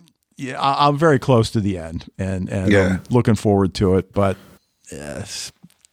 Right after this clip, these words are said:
Speaker 1: doesn't look like it's gonna happen tonight either, because, uh,
Speaker 2: <laughs>
Speaker 1: my wife's downstairs waiting to continue the, our latest show. But anyway, what are you watching?
Speaker 2: Well,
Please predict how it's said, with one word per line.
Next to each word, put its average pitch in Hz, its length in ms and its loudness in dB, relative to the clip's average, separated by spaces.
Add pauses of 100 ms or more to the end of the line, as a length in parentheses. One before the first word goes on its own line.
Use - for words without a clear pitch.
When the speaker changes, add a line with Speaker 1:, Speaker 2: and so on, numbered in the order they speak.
Speaker 1:
doesn't 117 160 4
look 113 140 4
like 104 160 2
it's 95 100 -2
gonna 104 160 0
happen 98 300 0
tonight 92 360 0
either, 82 300 -4
because, 90 520 -6
uh, 87 280 2 (300)
Speaker 2:
<laughs> - 320 -18
Speaker 1:
my 110 80 0
wife's 127 300 4
downstairs 127 500 2
waiting 120 380 0
to 120 300 2
continue 117 600 2
the, 107 100 0
our 101 200 2
latest 98 380 -4
show. 90 320 -6
But 95 260 -8 (180)
anyway, 156 340 4
what 156 160 2
are 160 40 2
you 156 100 4
watching? 101 460 -2 (840)
Speaker 2:
Well, 156 340 4